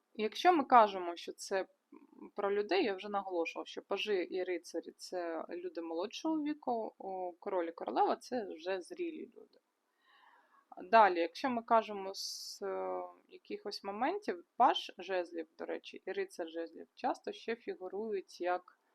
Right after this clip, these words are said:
м, не конкретні фізичні особи, а як, м, події. Ще можуть фігурувати якісь новини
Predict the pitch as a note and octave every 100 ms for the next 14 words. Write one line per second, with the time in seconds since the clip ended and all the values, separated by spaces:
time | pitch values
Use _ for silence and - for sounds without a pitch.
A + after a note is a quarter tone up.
0 | _ _ _ _ _ _ _ - G2 F#3+
1 | F#3+ F#3+ F#3 F#3 F#3 F3+ _ G3+ G3+ A3
2 | A3 D#4+ G4 B3 - F#3+ G3 - F3+ E3
3 | E3 E3+ D#3 - - - - F#3 F#3+ F#3
4 | F3+ F#3 _ - - - - F4 F4 E4+
5 | E4+ _ _ _ _ _ _ _ _ _
6 | _ _ - _ - G3+ E3+ F3 D#3+ E3
7 | B3+ F#4 _ _ _ _ _ _ _ _
8 | _ _ _ _ _ _ _ _ - -
9 | G#3+ G#3 F#3+ F#3+ - F#3+ F#3 F3+ F3+ F3
10 | - F3 E3+ - _ F3+ F3 - - F3+
11 | F#3 E3+ E3+ D#3+ D#3+ A#3+